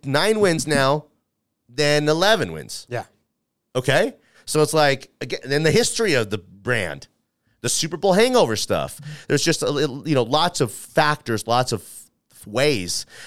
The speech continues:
Speaker 1: um, to, uh, suck and to, to, to get better. There's hope for the Broncos, tons of hope, you know? Um, it hasn't looked as bad as we're making it out to be.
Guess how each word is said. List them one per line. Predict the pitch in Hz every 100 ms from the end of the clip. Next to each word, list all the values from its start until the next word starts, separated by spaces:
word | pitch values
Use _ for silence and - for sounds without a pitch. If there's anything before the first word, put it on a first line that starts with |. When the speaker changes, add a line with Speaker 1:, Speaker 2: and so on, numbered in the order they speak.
| -
Speaker 1:
um, | 107 107 101 101 -
to, | - 113 107 101 98 98
uh, | 95 -
suck | - - 139 160 - - _ _ _ _ _
and | 127 127 123
to, | - 127 123 120 113 - 101
to, | - 113
to | - -
get | 101 120 87
better. | 104 90 73 - - _ _ _
There's | 127 131
hope | - 151 131
for | 127
the | 101
Broncos, | 95 92 101 -
tons | - 120 98 90
of | 73
hope, | 71 64 - _ _
you | 92
know? | 92 95 101 - - -
Um, | 98 92 90 87 87 78 _ _ _ _ _ _ _ _ _
it | 120
hasn't | 147 143 143
looked | 135 131
as | 120
bad | 90 107 110
as | 110
we're | 107 101
making | 101 - 90
it | 85
out | 82 -
to |
be. | 71 69